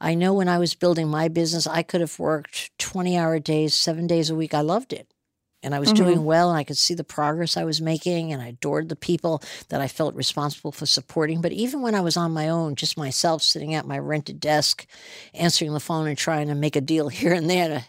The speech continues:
Speaker 1: meet next month's
Speaker 2: Mm-hmm.
Speaker 1: overhead, the fact of the matter is I wasn't so much fun because I wasn't having fun. You can't manufacture fun. But I would
Speaker 2: Mm-hmm.
Speaker 1: say it took me about two years to wise up. And when I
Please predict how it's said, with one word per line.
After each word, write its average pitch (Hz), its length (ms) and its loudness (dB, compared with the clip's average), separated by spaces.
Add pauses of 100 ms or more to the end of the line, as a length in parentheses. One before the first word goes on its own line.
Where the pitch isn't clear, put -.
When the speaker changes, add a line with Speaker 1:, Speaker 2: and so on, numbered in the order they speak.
Speaker 1:
meet 170 300 -2
next 156 260 0
month's 202 220 6
Speaker 2:
Mm-hmm. 185 80 6
Speaker 1:
overhead, 151 540 0 (440)
the 185 100 2
fact - 360 -4
of 294 80 -2
the 226 60 0
matter 190 340 2
is 180 220 2
I 185 120 0
wasn't 226 460 0
so - 160 -6
much 135 320 -8
fun 131 320 -10 (120)
because 214 360 2
I 208 80 4
wasn't 208 300 2
having 240 320 0
fun. 156 320 -8
You 175 80 -2
can't 359 300 -4
manufacture 196 680 -2
fun. - 420 -8 (520)
But 233 220 2 (100)
I 240 160 6
would 220 180 6
Speaker 2:
Mm-hmm. - 20 2
Speaker 1:
say 202 400 6
it 185 100 0
took - 240 -4
me 240 100 0
about 185 460 2
two - 280 -2
years 170 760 0 (280)
to 196 100 -2
wise 151 320 2
up. - 160 -4 (260)
And 170 440 2
when 233 180 0
I 226 360 2